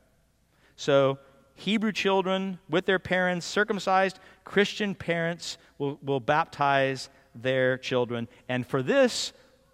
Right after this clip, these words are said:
for this, Zwingli said, "We have now solved the problem. We can baptize babies and not even talk about faith." Right? No need for any faith at all. Um, Zwingli said there were,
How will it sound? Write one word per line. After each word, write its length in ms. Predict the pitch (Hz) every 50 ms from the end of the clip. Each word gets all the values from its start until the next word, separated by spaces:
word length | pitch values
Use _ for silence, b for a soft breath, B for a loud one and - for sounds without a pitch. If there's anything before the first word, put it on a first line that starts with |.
| b _ -
for 140 | - 139 131
this, 560 | 139 196 175 156 151 - - - - - - - _ _ _ -
Zwingli 320 | 120 110 143 151 147 143 131
said, 360 | - 143 135 131 123 135 131
"We 100 | 127 135
have 100 | 135 117
now 380 | 127 131 127 127 127 127 123 - - - _ -
solved 580 | - - 139 127 123 123 120 117 113 107 110
the 60 | 110
problem. 400 | 104 - 123 110 101 95 98 98
We 80 | 98 107
can 140 | 104 113 101
baptize 360 | 117 120 117 - 120 113 104
babies 440 | - 131 127 131 131 127 127 - - _ _ _ _ _ _ _ _
and 80 | - 110
not 140 | 117 113 113
even 100 | 110 110
talk 180 | - 104 101
about 200 | 104 101 104 -
faith." 180 | - - - - _ _ _ _ _ _ _ _ _ _ _ _ _ _ _ _ _ _ _ _ _ _ _ _ _ _ _ _ _ _ _ -
Right? 220 | 104 101 113 120 - _ _ _ _ _ _ _ _ _ _ _ _ _ _ _ _ _ _ _ _ _ _ _ _ _
No 180 | - 110 113 120
need 260 | 120 123 123 120 113
for 500 | - - 113 107 107 107 107 107 104 101 _ _ _ _ _ _ _
any 200 | 120 123 123 120
faith 500 | 107 - - 113 110 107 104 - - - _ _ _ _ _ _ _ _ _ _
at 140 | - 107 104
all. 380 | 104 98 98 - - - 101 90 _ _ _ _ _ _ _ _ _ _ _ _ _ _ _ _ _ _ _ -
Um, 120 | 113 110 107
Zwingli 300 | 107 120 135 147 147 135
said 220 | - 147 135 131
there 180 | 123 123 120 117
were, 260 | 117 113 113 110 -